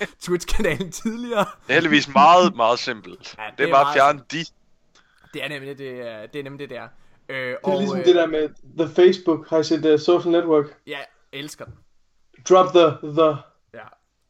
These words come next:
Speaker 3: Just Facebook. It's more elegant. Det er lige det, der skete her, faktisk.
Speaker 2: Nice. Hvad hedder det, øh, Mika, du,
Speaker 3: Det er
Speaker 2: øh, du
Speaker 3: korrekt.
Speaker 2: sidder og, øh, du streamer nok lidt hen over weekenden også, bare lige så vi lige kan teste lidt
Speaker 1: Ja.
Speaker 2: af og sådan noget der.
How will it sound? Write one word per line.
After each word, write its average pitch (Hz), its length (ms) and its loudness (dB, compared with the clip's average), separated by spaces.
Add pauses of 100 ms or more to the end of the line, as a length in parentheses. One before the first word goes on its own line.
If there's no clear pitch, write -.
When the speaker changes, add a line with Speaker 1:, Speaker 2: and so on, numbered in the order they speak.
(160)
Speaker 3:
Just - 280 -6 (160)
Facebook. 147 360 -6 (120)
It's - 140 -20
more 139 200 -8
elegant. 135 360 -10 (120)
Det 170 60 8
er 165 40 8
lige 170 140 8
det, 147 100 0
der 147 80 6
skete 156 220 2
her, 147 160 2
faktisk. - 460 -4
Speaker 2:
Nice. - 300 -20 (160)
Hvad 147 180 -6
hedder 143 220 -4
det, 139 480 -10
øh, 117 100 -12 (200)
Mika, 202 300 -10
du, 214 180 -14
Speaker 3:
Det 156 160 4
er 139 40 4
Speaker 2:
øh, 139 80 2
du 139 60 -6
Speaker 3:
korrekt. 135 200 -6
Speaker 2:
sidder 226 260 -10
og, 143 520 -4
øh, 131 280 -10 (380)
du 160 60 -18
streamer 226 280 -14
nok 190 160 -10
lidt 190 140 -18 (120)
hen 196 160 -14
over 139 160 -8
weekenden 196 440 -14
også, 165 340 -16
bare 165 140 -4
lige 165 100 -14
så - 100 -16
vi 147 60 -20
lige 160 120 -18
kan 165 100 -20
teste 127 280 -20
lidt 123 140 -8
Speaker 1:
Ja. 131 120 6
Speaker 2:
af 165 200 -10
og 123 80 -16
sådan 143 120 -20
noget 143 100 -14
der. 123 120 -12